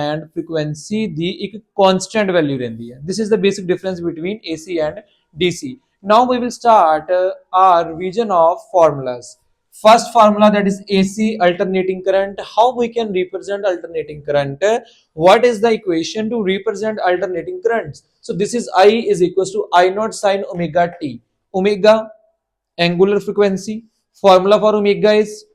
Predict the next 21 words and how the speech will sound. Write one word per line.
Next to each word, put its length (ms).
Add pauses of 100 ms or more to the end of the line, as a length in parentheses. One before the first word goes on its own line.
(260)
two 140
pi 180
by 160
T. 360 (920)
Formula 320
for 160
omega 360
is 260
two 220
pi 200
by 320 (380)
T. 520 (140)
T 400
is 180
the, 140
capital 460
T 340
is 180
the 400 (440)
time 500 (100)
period. 400